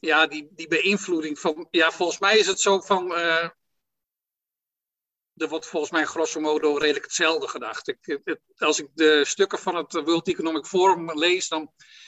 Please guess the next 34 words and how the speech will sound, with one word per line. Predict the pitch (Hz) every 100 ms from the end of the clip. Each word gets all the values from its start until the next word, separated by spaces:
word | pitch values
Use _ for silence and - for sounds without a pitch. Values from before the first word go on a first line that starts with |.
| - - - _ _ _ _ _ _
ja, | - 170 160
heb | 160
ik | 160
altijd | 180 170
het | 185 170
idee | 160 170 170
dat | 165
ik | 160 -
in, | 165 160
eh, | 160 156 160 160
het | 156
D | 160 165
zesenzestig | 165 156 160 185 165 135 156
partijprogramma | - 156 180 185 156 - 151 139
aan | 135
het | 123
bladeren | 131 123 120 123
ben. | 131 151 - _ _
Eh, | - 147 139 139 131 _
dat | - 156
is | 156
eigenlijk | 165 147 -
een | 147
beetje | 147 151 147
de | 127 139
richting | 151 - 147 139
die | 139
het | 131
World | 139 143 139
Economic | 135 143 135 123
Forum | 165 143 139
met | 135
de, | - 135
de, | 123 131 123